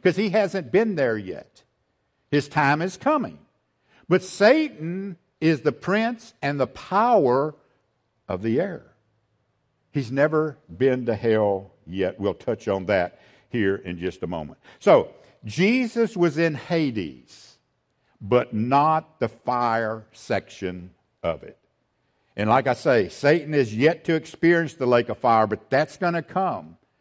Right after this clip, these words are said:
After the thousand-year reign of Christ on the earth, then a short period, he's gonna go out to deceive the nations of the four corners of the earth. Bi-, the Bible refers to it as Gog and Magog,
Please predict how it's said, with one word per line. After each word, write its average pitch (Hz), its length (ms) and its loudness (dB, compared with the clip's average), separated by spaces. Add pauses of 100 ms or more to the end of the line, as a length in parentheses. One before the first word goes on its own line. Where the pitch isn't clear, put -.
(340)
After 139 340 0
the 156 120 -2
thousand-year 151 720 2
reign 147 300 2
of 139 140 -2
Christ 143 400 4
on 143 140 0
the 139 120 2
earth, 135 320 4
then 131 220 2
a 117 60 -2
short 151 460 2
period, 151 440 2
he's 123 180 -6
gonna 123 200 0
go 135 220 4
out 139 220 4
to 120 100 -6
deceive 139 560 -2
the 117 120 2
nations 143 580 -2 (300)
of 123 120 2
the 110 80 -2
four 147 300 4
corners 147 420 2
of 135 100 2
the 131 180 0
earth. 139 320 2 (240)
Bi-, 113 320 2
the 117 180 2
Bible 127 420 2
refers 135 500 2
to 143 140 2
it 131 80 4
as 104 200 0
Gog 127 480 2
and 107 180 0
Magog, 135 800 4